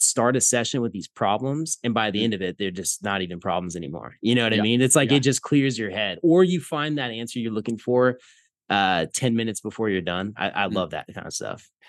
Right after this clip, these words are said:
Speaker 2: <laughs> That's a great point. You know, I, for me, I see these as just two extremes on the same spectrum,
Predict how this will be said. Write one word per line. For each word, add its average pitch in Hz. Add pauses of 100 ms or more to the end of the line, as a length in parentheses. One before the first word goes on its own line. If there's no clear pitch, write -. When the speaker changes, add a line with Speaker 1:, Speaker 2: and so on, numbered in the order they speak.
Speaker 2:
<laughs> 139 (960)
That's 127
a 143
great 131
point. 120 (160)
You 131
know, 120
I, 120 (260)
for -
me, 135
I 127
see 127
these 117
as 107
just -
two 120
extremes 113
on 107
the 98
same 107
spectrum, -